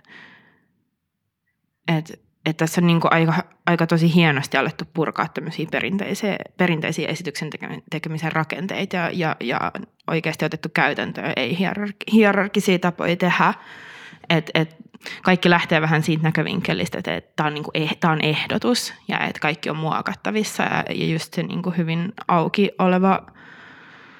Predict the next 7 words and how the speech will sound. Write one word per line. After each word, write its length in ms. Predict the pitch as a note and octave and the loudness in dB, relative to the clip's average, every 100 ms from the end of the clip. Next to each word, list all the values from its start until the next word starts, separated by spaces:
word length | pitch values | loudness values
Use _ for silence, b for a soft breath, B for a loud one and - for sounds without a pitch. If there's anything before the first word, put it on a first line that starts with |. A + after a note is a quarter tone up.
| B B B B B B B B G#3 | B B B B B B B B 0
mm, 240 | F3 E3+ E3 - - - | 4 4 4 0 -2 -2
formi, 540 | - D#3+ D3 D#3+ E3+ - - | 4 4 4 4 4 4 2
niinku, 240 | E3+ F3 | 4 6
muoto, 420 | F3 E3 E3 F#3+ - - | 6 8 6 4 2 -2
esityksen 460 | F3+ F3+ F#3 - F#3+ | 0 2 2 6 8
muoto, 380 | F#3+ F#3+ G3+ - _ _ _ _ _ - - - | 8 6 4 0 _ _ _ _ _ -18 -12 2
niin 420 | F3+ F3 E3 E3 | 6 8 8 6